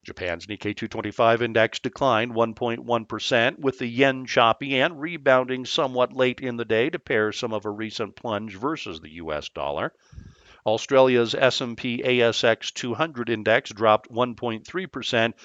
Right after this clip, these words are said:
South Korea's Kospi index fell one point eight percent, and India's S and P B S E Sensex thirty index decreased zero point three percent. However, China's Shanghai Composite Index advanced zero point five percent,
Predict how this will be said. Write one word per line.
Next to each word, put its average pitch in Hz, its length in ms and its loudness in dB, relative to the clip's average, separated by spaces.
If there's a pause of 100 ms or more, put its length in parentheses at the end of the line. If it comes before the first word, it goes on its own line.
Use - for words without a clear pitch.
(280)
South 127 300 4
Korea's 123 460 -6
Kospi - 500 -2
index 82 400 -8
fell 101 300 -2
one 107 220 -2
point 104 320 -6
eight 143 220 -4
percent, 120 440 0 (320)
and 156 200 0
India's 135 600 -2
S 139 260 0
and 123 160 -8
P 127 160 -4
B 123 240 0
S 120 180 2
E 123 100 -6
Sensex 123 580 -4
thirty 147 220 -4
index 120 440 2
decreased 117 720 -6
zero 127 300 -4
point 151 340 -8 (100)
three 180 220 -14
percent. 67 480 -10 (1120)
However, 76 360 -8
China's 101 400 0
Shanghai 110 480 0
Composite 120 580 0
Index 110 420 0
advanced 127 640 -2
zero 123 280 0
point 117 320 -6
five 190 260 -2
percent, 110 400 0